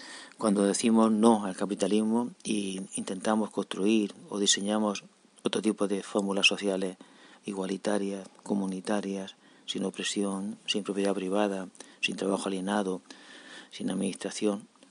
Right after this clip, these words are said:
estamos usando eso, escala de valores. Estamos hablando en términos éticos. Los anarquistas individualistas, como Armand y antes Stirner, eran muy,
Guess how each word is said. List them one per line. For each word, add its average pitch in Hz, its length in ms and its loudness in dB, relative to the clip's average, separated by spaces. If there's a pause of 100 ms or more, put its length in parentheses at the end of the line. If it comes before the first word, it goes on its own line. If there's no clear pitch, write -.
(1160)
estamos 104 400 0
usando 98 300 -2
eso, - 220 -6 (160)
escala 98 320 0
de 95 60 -2
valores. 95 360 -4 (840)
Estamos 101 320 -2
hablando 98 200 0
en 90 60 -6
términos 95 340 0
éticos. - 420 -8 (1400)
Los - 160 0
anarquistas 104 580 0
individualistas, 101 720 0 (220)
como 95 260 -2
Armand 107 380 2 (180)
y 101 160 -2
antes 101 400 -2 (140)
Stirner, 110 580 -2 (500)
eran 110 320 -2
muy, 107 420 2